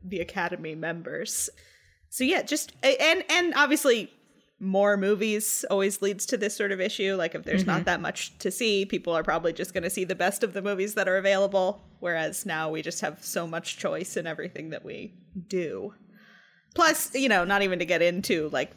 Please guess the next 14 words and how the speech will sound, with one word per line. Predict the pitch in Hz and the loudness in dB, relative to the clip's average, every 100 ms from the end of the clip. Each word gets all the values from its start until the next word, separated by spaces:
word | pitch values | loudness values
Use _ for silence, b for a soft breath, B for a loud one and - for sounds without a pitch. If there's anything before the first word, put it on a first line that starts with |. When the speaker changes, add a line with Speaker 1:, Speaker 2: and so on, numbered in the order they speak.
| - | -10
Speaker 1:
streaming | - - 175 165 165 160 | -8 -2 -2 -2 -6 0
versus | 170 190 - 165 196 - - | 2 2 0 0 0 0 -2
movie | 170 170 165 156 | -4 -6 -4 -4
releases | 151 147 180 - 196 170 220 | -2 -2 -2 0 -2 -2 -2
and | 185 | 0
all | 180 | 2
of | 180 - | 2 0
that | 165 151 180 | -2 -2 -4
nonsense | 185 180 202 156 - - | -6 -4 -4 -4 -4 -6
in, | 175 151 | -8 -8
in | 165 156 | -8 -6
recent, | 165 226 - 92 | -2 -2 -2 -6
recent | - - - | -6 -6 -6
years. | 107 104 247 | -6 -4 -4